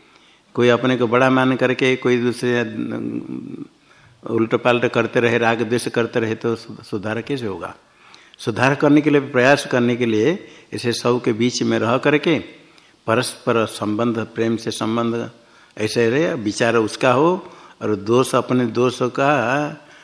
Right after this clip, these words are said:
कैसे वारण करना है, इसके प्रयास करने के लिए अन्य से भी थोड़ा ग्रहण करे। कोई कुछ कहता है तो, कभी कुछ दोष देता है तो, सबके ऊपर दोषारोप नहीं करके, सब जो दोषारोप अपने ऊपर करते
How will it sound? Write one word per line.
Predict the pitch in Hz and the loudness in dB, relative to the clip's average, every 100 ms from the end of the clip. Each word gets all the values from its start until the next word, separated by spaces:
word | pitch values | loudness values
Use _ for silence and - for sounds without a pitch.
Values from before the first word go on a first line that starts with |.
| - _ - | -20 _ -2
कैसे | 113 113 117 | 0 0 -2
वारण | 104 107 120 | 0 2 2
करना | 113 113 120 123 | 2 2 4 4
है, | 110 107 107 120 | 2 0 -2 -2
इसके | 120 - 127 | -4 -4 -6
प्रयास | - 117 120 131 - | -4 0 2 2 2
करने | 143 143 156 | 2 4 4
के | 185 | 4
लिए | 127 - - - - | 2 -2 -18 -20 -8
अन्य | 104 107 113 | -2 2 0
से | 110 117 | 0 -4
भी | 147 | -4
थोड़ा | - 120 123 | -2 -2 -2
ग्रहण | 107 92 110 120 | -4 -4 -4 -4
करे। | 107 107 131 | -4 -4 -4
कोई | 113 | -4
कुछ | 107 110 - | -6 -8 -8
कहता | 110 98 - | -10 -8 -8
है | 107 | -8
तो, | 104 101 - _ _ _ - | -8 -10 -12 _ _ _ -8
कभी | 110 104 | -6 -4
कुछ | 113 - | -4 -4
दोष | 101 113 104 | -2 -2 -2
देता | 107 98 - 104 | -6 -8 -8 -8
है | 123 | -8
तो, | - 82 - - - - - _ _ _ _ _ _ - - - - _ _ | -12 -18 -20 -20 -20 -20 -20 _ _ _ _ _ _ -20 -20 -20 -20 _ _
सबके | - 117 117 113 151 | -4 0 0 6 6
ऊपर | 139 143 | 6 4
दोषारोप | 131 135 143 135 135 | 2 2 4 4 4
नहीं | 131 131 | 2 2
करके, | 131 135 135 170 - - - - - - | 2 0 2 2 0 -4 -18 -20 -20 -12
सब | - 117 139 | -2 2 4
जो | 170 170 | 4 4
दोषारोप | 139 135 143 135 135 | 6 4 4 4 4
अपने | 127 120 160 | 2 6 6
ऊपर | 170 160 | 8 4
करते | 147 120 127 107 90 | 4 2 2 0 -2